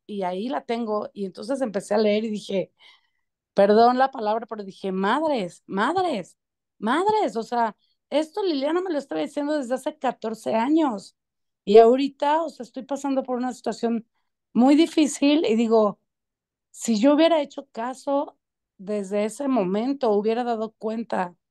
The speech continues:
de que estas cosas están pasando y que, pues, ya están escritas desde el día que nací, la hora que nací, o sea,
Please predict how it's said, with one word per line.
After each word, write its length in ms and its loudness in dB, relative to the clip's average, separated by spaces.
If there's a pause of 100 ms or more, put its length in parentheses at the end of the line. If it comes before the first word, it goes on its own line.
(500)
de 300 0
que 180 0
estas 320 -4
cosas 500 -6 (140)
están 380 -2
pasando 440 2
y 80 2
que, 260 -2 (360)
pues, 240 4
ya 100 6
están 280 0
escritas 640 -6
desde 300 -2
el 120 -6
día 220 -2
que 120 -10
nací, 420 -8
la 240 0
hora 240 -2
que 100 -14
nací, 580 -12 (640)
o 100 -4
sea, 200 2